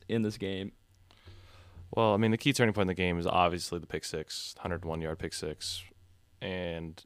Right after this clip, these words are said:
Speaker 2: it basically just sealed the game 'cause you're down two scores, and, I mean, when you're one-dimensional like the Ravens were that game, it's really hard to stop 'cause, I mean, even the Bills were able to stop Jo-, were able to stop Lamar Jackson in the run game,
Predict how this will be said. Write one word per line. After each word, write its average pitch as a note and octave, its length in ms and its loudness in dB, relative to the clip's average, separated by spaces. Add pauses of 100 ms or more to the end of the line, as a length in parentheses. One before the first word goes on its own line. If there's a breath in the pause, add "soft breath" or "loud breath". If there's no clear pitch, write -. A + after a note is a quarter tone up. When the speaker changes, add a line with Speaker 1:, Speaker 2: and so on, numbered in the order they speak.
Speaker 2:
it G#2+ 80 -4
basically G#2+ 280 6
just E2 180 -6
sealed E2 180 -2
the E2+ 60 -4
game D#2+ 300 -4
'cause - 360 -12 (680 soft breath)
you're A2 80 -10
down F#2+ 140 6
two G2 120 -4
scores, F2+ 420 0
and, E2+ 200 -4 (560)
I - 40 0
mean, B2 140 4
when B2+ 140 6
you're B2+ 100 6
one-dimensional G#2 480 6
like F2+ 100 -2
the F#2 80 -6
Ravens F2 260 0
were F2+ 120 2
that E2 120 -2
game, D#2+ 320 -6 (500)
it's - 140 -4
really G#2+ 140 4
hard F#2 120 4
to F2 60 -4
stop - 180 -2
'cause, G#2+ 240 0
I A2+ 40 -4
mean, A#2 180 4 (160)
even B2+ 180 2
the A#2 60 4
Bills G2+ 180 6
were G2+ 60 6
able F2+ 160 2
to - 60 -4
stop E2+ 340 2
Jo-, G#2+ 140 2 (300)
were G#2 160 2
able F#2 120 0
to - 40 -8
stop F#2+ 200 2
Lamar F2 180 0
Jackson E2 340 -4
in D#2+ 60 -4
the D#2 60 -4
run D#2+ 160 -6
game, D#2+ 260 -10